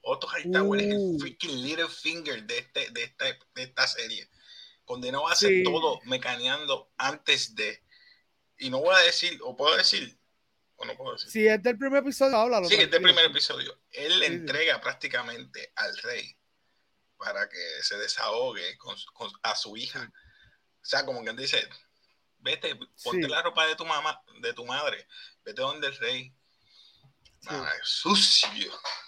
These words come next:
Speaker 1: <laughs>
Speaker 2: Sí.
Speaker 1: Mira, Héctor Camacho, mira.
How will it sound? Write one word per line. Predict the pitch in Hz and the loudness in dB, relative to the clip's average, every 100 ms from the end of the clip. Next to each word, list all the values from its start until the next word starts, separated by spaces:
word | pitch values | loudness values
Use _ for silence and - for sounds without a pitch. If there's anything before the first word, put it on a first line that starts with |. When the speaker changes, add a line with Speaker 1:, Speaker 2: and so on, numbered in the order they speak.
| - - - _ _ _ - - | -20 -20 -20 _ _ _ -14 0
Speaker 1:
<laughs> | 190 - | 0 6
Speaker 2:
Sí. | |
Speaker 1:
Mira, | 185 165 165 151 147 156 | 8 10 12 10 10 10
Héctor | 147 160 151 | 8 4 6
Camacho, | 156 147 156 151 | 6 8 6 6
mira. | 139 139 123 | 2 2 -4